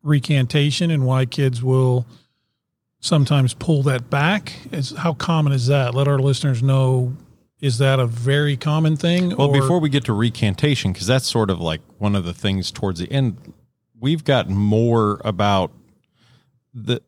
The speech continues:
Speaker 2: like, how do we overcome that denial first? How do we teach people that,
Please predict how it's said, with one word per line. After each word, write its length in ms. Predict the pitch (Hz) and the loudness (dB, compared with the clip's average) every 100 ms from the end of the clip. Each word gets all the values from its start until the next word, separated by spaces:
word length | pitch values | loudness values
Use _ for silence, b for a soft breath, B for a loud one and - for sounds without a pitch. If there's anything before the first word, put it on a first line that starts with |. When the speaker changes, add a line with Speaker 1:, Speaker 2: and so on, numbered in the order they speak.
| _ | _
Speaker 2:
like, 200 | - 117 | -4 -4
how 200 | - 139 | -2 0
do 80 | 143 | 2
we 180 | 156 139 | 4 4
overcome 420 | 131 120 - 123 | 4 2 0 2
that 180 | 113 85 | 2 0
denial 460 | 92 87 120 110 76 | -2 0 0 0 -2
first? 480 | - - - - - B B B B B B | -6 -10 -10 -16 -20 B B B B B B
How 100 | - | 0
do 60 | 151 | 2
we 120 | 143 | 2
teach 320 | - 156 151 | 2 0 0
people 320 | - 131 117 101 | 0 0 0 0
that, 180 | 98 | 0